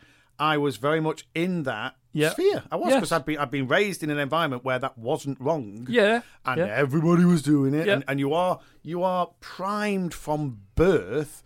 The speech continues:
Speaker 1: that this is what people do.
Speaker 2: Yes.
Speaker 1: Uh, then, uh, I, I, fa-, I, I found a different path.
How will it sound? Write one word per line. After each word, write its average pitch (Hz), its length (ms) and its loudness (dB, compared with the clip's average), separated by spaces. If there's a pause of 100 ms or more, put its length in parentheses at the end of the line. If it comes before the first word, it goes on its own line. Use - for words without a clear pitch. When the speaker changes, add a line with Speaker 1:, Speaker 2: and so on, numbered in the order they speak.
(200)
Speaker 1:
that 131 180 -10
this 139 180 -4
is 131 120 -6
what 139 200 -4
people 120 340 -10
do. 143 380 -4 (100)
Speaker 2:
Yes. - 420 -2 (380)
Speaker 1:
Uh, 135 340 2
then, 151 680 -2 (380)
uh, 127 600 0 (140)
I, 120 300 -6
I, 117 160 -4
fa-, 151 280 2
I, 131 320 0
I 113 40 -2
found 131 340 -2
a - 20 -10
different - 260 -10
path. 165 420 -4